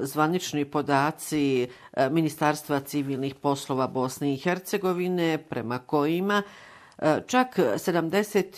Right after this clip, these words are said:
šest hiljada šezdeset pet građana se odreklo bosansko-hercegovačkog državljanstva od hiljadu devetsto devedeset šeste godine do juna ove godine.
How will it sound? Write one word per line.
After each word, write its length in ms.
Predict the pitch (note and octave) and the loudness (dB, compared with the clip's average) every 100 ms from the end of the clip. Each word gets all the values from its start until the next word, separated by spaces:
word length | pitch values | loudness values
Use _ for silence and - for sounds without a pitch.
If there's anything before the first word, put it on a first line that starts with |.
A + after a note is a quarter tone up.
| D#3+ - | 0 0
šest 460 | - G#3 F#3 - | -2 -2 -2 -4
hiljada 580 | - D#3 C#3 D#3 F#3 G3+ | -6 -2 0 0 0 0
šezdeset 640 | - D3+ C#3+ C3+ C#3 A#2+ | 0 -2 0 -2 -4 -6
pet 280 | D#3+ F3 F#3 | -2 -2 0
građana 720 | C#3+ C#3+ C3+ C3+ E3+ F#3+ G3+ G3+ | 0 2 0 -2 -2 0 0 0
se 300 | G3+ F3 D#3+ - | -2 -2 -2 2
odreklo 760 | E3+ F#3 F#3 F#3 D#3+ D#3 A2+ C#3 | 2 2 -2 -4 0 0 0 0
bosansko-hercegovačkog 1500 | D3 E3 E3 - D#3+ - C3+ C#3 C#3+ C#3 C#3 C#3 - C3 | -2 0 -6 -4 -6 -2 -4 -4 -6 -2 -4 -4 -4 -4
državljanstva 920 | B2+ A2+ - B2 D#3 E3+ F3+ F3 E3+ - | -4 -6 -6 -4 -2 -2 -6 -4 -4 0
od 240 | F#3+ G3+ G3+ | 0 0 -2
hiljadu 420 | - E3 D#3+ C3+ | -6 -4 -4 -4
devetsto 440 | C3+ C#3 C3+ C3+ | -4 -4 -6 -6
devedeset 640 | B2 A#2 A#2+ C3+ C3+ B2+ - | -4 -4 -2 -4 -4 -8 -8
šeste 520 | - F3 F3+ - F#3 | -8 -6 -6 -4 -4
godine 500 | F3+ E3+ E3 D#3+ D3+ - - - | 0 0 0 -2 -4 -6 -20 -4
do 200 | E3 F#3 | 2 2
juna 580 | D#3 D#3 D3+ D3 C3+ - - | 2 0 0 -2 -4 -6 -4
ove 320 | B2+ B2+ A#2+ | -4 -2 -6
godine. 720 | A#2+ F#2 - A#2+ C3 B2 | -4 -4 -4 -4 -2 -2